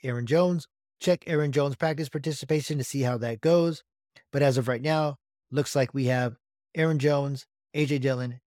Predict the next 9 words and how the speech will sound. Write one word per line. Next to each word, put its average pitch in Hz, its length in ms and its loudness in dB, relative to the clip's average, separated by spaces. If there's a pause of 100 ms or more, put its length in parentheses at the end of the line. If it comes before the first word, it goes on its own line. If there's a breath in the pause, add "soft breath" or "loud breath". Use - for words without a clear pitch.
James 139 300 0
Robinson 123 400 -2
as 117 160 -6
your 127 100 -2
running 123 320 -2
backs 120 320 -4 (480)
in 123 420 -2
Green 117 280 -8
Bay. 160 340 0